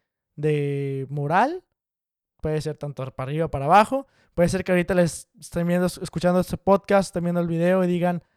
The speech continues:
"Wow, para Diego es muy importante la honestidad", y puede que hablemos en dos años y que les diga, "¿Saben qué? Ya soy más flexible en la honestidad". Puede ser, la gente cambia, ¿sí?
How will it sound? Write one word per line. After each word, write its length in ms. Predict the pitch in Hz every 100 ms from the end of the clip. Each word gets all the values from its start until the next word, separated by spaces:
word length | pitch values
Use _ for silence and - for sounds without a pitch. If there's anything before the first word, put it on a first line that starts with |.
| _ -
"Wow, 260 | 170 175
para 160 | 175 170
Diego 160 | 175
es 80 | 180
muy 100 | 185
importante 400 | 185 175 170 180
la 80 | 180
honestidad", 500 | 175 170 196 240 254 _ _ -
y 60 |
puede 240 | - 233 233
que 80 |
hablemos 320 | 233 233 233 220
en 100 | 220
dos 140 | 220
años 260 | 233 240 240
y 40 |
que 100 | 208
les 140 | 196
diga, 200 | 202 208
"¿Saben 220 | 220 233 226
qué? 120 | 233
Ya 100 | 220
soy 120 | 208
más 160 | 208 196
flexible 360 | 185 - 185
en 60 | 185
la 100 | 165
honestidad". 480 | 147 - 135 110 - _ _ _ _ _ _ _ _ _ _
Puede 220 | 190 226
ser, 320 | 226 285 185 - _ _
la 140 | 160 151
gente 420 | 165 165 190 _ -
cambia, 580 | 214 233 190 156 - _ _ _ _ _
¿sí? 340 | - 147 156